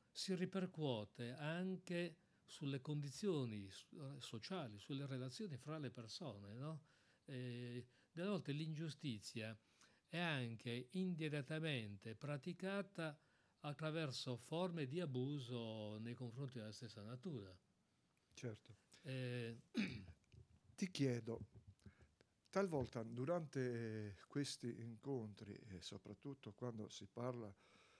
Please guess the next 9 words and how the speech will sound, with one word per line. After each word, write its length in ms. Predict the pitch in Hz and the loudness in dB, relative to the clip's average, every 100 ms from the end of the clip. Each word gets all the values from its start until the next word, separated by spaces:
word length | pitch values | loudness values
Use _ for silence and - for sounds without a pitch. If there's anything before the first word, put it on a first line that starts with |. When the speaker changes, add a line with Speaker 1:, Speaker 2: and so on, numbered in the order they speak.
| - - _ _ | -20 -20 _ _
Speaker 2:
di, 580 | 110 131 120 110 101 | 2 2 2 0 -2
eh, 40 | 95 | -4
socialità, 720 | - 113 - 110 101 95 123 101 92 80 85 | -6 -6 -4 -4 -4 -4 -4 -4 -6 -12 -14
eh, 480 | 82 80 85 - - - | -16 -18 -20 -20 -20 -10
quando, 400 | 117 131 131 117 | -4 -2 -2 -2
oh, 360 | 101 95 85 - - _ _ _ _ _ | -2 -6 -8 -12 -20 _ _ _ _ _
entra 420 | 104 120 107 - | -6 -4 -6 -8
in 80 | 107 | -4
mezzo, 520 | 117 123 113 113 110 | -2 -2 -2 -6 -8